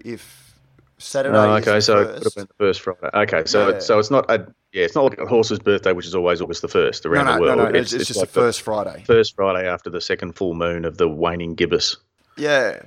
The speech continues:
Speaker 1: Okay. International Beer Day, according to its Wikipedia, uh, entry, it was founded in two thousand seven by Jesse Avshalomov. Um,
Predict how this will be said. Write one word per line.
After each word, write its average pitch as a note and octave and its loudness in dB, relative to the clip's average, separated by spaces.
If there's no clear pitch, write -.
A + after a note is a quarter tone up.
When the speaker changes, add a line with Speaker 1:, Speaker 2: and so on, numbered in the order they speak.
Speaker 1:
Okay. D3+ 0
International E3+ -4
Beer C#3 -4
Day, B2+ -2
according C3 -6
to B2 -6
its G#2+ -10
Wikipedia, A2+ -8
uh, G#2 -4
entry, A#2 -8
it A2 -10
was G#2+ -10
founded B2 -8
in G2+ -10
two C3 -14
thousand G#2 -6
seven G#2 -8
by F#2+ -4
Jesse A2+ -10
Avshalomov. A2+ -4
Um, F#2 -8